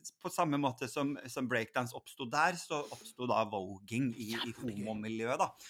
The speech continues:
Speaker 1: Og så kunne man utfordre da et annet hus, og i, og så var det dansekonkurranser, men så var det også konkurranser der man konkurrerte i for eksempel, eh, å kle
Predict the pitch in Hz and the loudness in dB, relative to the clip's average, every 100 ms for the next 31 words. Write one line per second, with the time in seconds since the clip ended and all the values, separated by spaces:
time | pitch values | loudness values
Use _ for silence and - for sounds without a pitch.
0 | - 151 - 165 165 131 117 - 120 120 | -12 -6 -2 0 0 -2 -6 -4 -4 -2
1 | 127 110 131 151 127 120 202 240 - - | 2 2 2 0 -2 -2 -6 -6 -8 -18
2 | - 175 185 160 160 170 143 165 175 165 | -8 -6 -4 -2 0 -2 -4 0 2 4
3 | 139 - 117 123 117 220 202 170 170 175 | 0 0 -4 -4 -4 -4 -4 0 2 2
4 | - - - - 165 185 131 104 - 180 | -2 -6 -6 -4 -6 0 0 -2 -4 -2
5 | 185 143 127 131 147 147 - _ _ _ | 0 2 2 4 2 2 -4 _ _ _
6 | - 156 175 143 117 107 - 143 135 127 | -4 2 2 4 2 0 0 0 2 -2
7 | 120 120 127 123 - - 113 104 _ - | -2 -2 -4 -6 -6 -2 -2 -4 _ -4
8 | 120 123 120 120 - _ - _ 131 117 | 0 2 0 -2 -10 _ -20 _ -2 2
9 | 117 117 117 120 127 101 95 92 95 101 | 2 0 -6 -12 -16 -14 -14 -14 -16 -16
10 | 101 _ - 139 - 143 127 117 | -20 _ -14 -12 -4 0 0 0